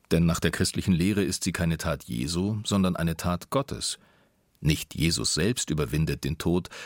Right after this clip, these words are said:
sondern Gott handelt an ihm und erweckt ihn zum Leben.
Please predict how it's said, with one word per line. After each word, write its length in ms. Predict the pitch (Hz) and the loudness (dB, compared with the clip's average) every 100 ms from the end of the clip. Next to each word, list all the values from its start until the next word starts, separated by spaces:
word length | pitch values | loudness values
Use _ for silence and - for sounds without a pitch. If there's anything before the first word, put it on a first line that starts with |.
| - | -10
sondern 500 | - 87 82 78 76 - | 0 2 4 2 -2 0
Gott 300 | 120 - - | 0 0 -4
handelt 480 | - 87 82 80 - | 2 2 2 -2 0
an 200 | 85 80 | 0 2
ihm 260 | 82 107 104 - - | 0 0 -2 -10 -6
und 160 | - 104 | 0 2
erweckt 440 | 190 - - - | 2 0 -2 -4
ihn 160 | 71 82 | -2 -2
zum 200 | - 98 | 0 -2
Leben. 340 | - 76 - | 0 -2 -6